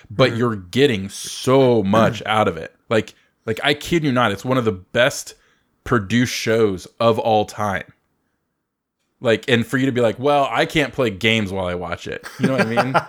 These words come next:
Speaker 2: <laughs>
Speaker 1: These,
Speaker 2: Fair
Speaker 1: these,
Speaker 2: enough.
Speaker 1: yeah. So,
Speaker 2: I mean,
Speaker 1: I mean, t-,
Speaker 2: I
Speaker 1: t-, I'm not trying to win you over. I'm just saying, like, I feel like you're missing out, and the reason you're missing out is because of, like, something that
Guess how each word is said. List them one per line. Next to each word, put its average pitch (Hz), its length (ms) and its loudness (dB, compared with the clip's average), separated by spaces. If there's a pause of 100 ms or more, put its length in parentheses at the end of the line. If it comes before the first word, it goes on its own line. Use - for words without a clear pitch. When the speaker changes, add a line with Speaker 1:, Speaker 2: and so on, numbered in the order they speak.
(140)
Speaker 2:
<laughs> - 280 -20
Speaker 1:
These, 160 200 4
Speaker 2:
Fair 123 240 2
Speaker 1:
these, 117 80 2
Speaker 2:
enough. 151 200 -2 (120)
Speaker 1:
yeah. 113 440 0
So, 110 520 0
Speaker 2:
I 208 60 4
mean, 247 120 2
Speaker 1:
I - 40 4
mean, 214 140 2
t-, 139 140 -10
Speaker 2:
I 208 120 4
Speaker 1:
t-, - 200 -2
I'm 233 140 2
not 277 120 0
trying 202 220 0
to - 120 -10
win 185 220 2
you 131 180 2
over. 120 340 2
I'm 147 140 2
just 165 160 0
saying, 147 200 0
like, 120 240 0
I 123 100 2
feel 143 140 0
like 135 160 2
you're 120 80 -2
missing 120 340 -2
out, 123 200 0
and 110 100 0
the 110 80 2
reason 120 340 -2
you're 151 100 0
missing 156 320 -4
out 160 180 0
is 104 100 -4
because 107 340 0
of, 101 320 -4
like, 107 180 -2
something 110 340 -2
that 107 260 0